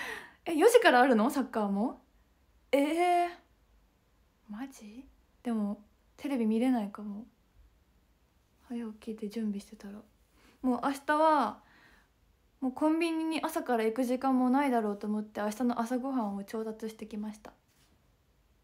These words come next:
調達済みです。明日は、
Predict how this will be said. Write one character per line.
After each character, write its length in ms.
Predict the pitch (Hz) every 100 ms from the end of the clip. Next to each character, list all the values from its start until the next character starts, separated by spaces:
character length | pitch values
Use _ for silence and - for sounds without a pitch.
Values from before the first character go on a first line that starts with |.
| _ _ _ _ _ _ _ _ _ _
調 180 | - 226
達 300 | 226 220 220
済 120 | 220
み 140 | 214 214
で 160 | 208
す。 120 | 208 -
明 60 | 214 -
日 100 | 247
は、 440 | 240 233 233 214